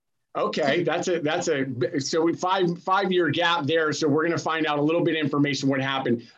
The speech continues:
Uh, in thirteen, you're making bars. What were, uh, key ingredients, and how did you get started? Why did you choose them?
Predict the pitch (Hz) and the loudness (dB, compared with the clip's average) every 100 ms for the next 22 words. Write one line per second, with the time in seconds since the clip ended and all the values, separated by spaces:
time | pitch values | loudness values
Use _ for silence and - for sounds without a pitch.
0 | - 160 180 147 208 226 202 208 180 175 | -6 -2 0 0 2 0 0 2 4 4
1 | 185 185 175 147 160 160 151 135 185 208 | 2 2 2 2 2 2 2 2 2 4
2 | 208 208 190 160 - - 208 202 170 156 | 2 2 0 -2 -4 -8 -4 2 2 2
3 | 175 175 170 151 147 131 160 170 147 135 | 2 0 0 0 -2 0 -2 0 0 0
4 | 160 156 - 147 143 127 131 135 131 123 | 0 -2 -2 -2 0 0 0 0 -2 -2
5 | 117 - 131 123 107 90 76 | -4 -4 -2 -2 -4 -6 -8